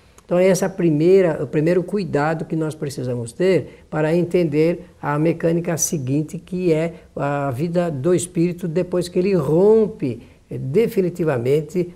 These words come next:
os seus laços fluídicos com o corpo. Ele se afasta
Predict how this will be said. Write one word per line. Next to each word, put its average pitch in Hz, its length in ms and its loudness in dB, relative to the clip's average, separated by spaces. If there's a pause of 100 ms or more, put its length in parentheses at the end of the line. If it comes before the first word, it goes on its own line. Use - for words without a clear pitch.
os 165 160 -2
seus 175 220 2
laços 151 420 0
fluídicos 170 640 -2
com 190 240 -4
o 180 40 -4
corpo. 135 440 0 (480)
Ele 139 140 -4
se 131 140 -6
afasta 165 840 -2